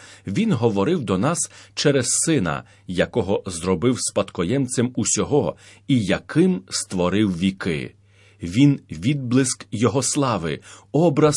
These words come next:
його істоти, підтримуючи все своїм могутнім словом, здійснив очищення гріхів і воссів праворуч величі на вишині.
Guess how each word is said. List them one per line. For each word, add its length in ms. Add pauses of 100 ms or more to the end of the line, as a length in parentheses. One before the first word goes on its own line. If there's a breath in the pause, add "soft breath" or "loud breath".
його 340
істоти, 760 (340 soft breath)
підтримуючи 800
все 320
своїм 340
могутнім 540
словом, 580 (300 loud breath)
здійснив 720 (280 loud breath)
очищення 680
гріхів 560 (220 soft breath)
і 100
воссів 640 (140)
праворуч 680
величі 680 (160 loud breath)
на 180
вишині. 680